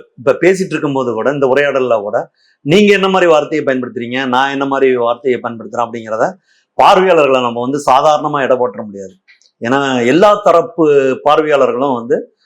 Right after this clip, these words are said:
ரொம்ப வந்து இன்னைக்கு அரசியலை உன்னிப்பா கவனிக்கிறாங்க. அப்ப வந்து பொதுமக்கள்கிட்ட வந்து எல்லாருமே நல்ல பேர் எடுத்துக்கணுங்கிற மாதிரி ஒரு எண்ணம் தான் எல்லாருக்கும் இருக்கு. அதனாலதான் நீங்க பாத்தீங்கன்னா, அதிமுகவுல இருந்து அவருக்கு வாழ்த்து சொல்றாங்க. அதிமுகவுக்கு ஒரு நப்பாசை,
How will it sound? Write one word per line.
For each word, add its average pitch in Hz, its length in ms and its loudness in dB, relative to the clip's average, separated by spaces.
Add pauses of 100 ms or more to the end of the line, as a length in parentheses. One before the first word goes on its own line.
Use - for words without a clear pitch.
(220)
ரொம்ப 175 340 4
வந்து 165 200 2
இன்னைக்கு 139 260 0
அரசியலை 127 440 2
உன்னிப்பா 131 380 0
கவனிக்கிறாங்க. 107 500 -6 (460)
அப்ப 170 200 4
வந்து 196 260 2
பொதுமக்கள்கிட்ட 208 680 4
வந்து 147 240 0 (440)
எல்லாருமே 170 380 4
நல்ல 147 220 4
பேர் 156 180 0
எடுத்துக்கணுங்கிற 131 600 -2
மாதிரி 131 220 0 (380)
ஒரு 147 240 4
எண்ணம் 147 320 0
தான் 151 120 2
எல்லாருக்கும் 127 400 0
இருக்கு. 110 240 -8 (420)
அதனாலதான் 165 420 4
நீங்க 156 200 -2
பாத்தீங்கன்னா, 143 480 -2
அதிமுகவுல 147 640 0
இருந்து 131 240 0
அவருக்கு 131 260 0
வாழ்த்து 131 300 -2
சொல்றாங்க. 110 440 -4 (500)
அதிமுகவுக்கு 165 680 2
ஒரு 160 160 2
நப்பாசை, 139 480 2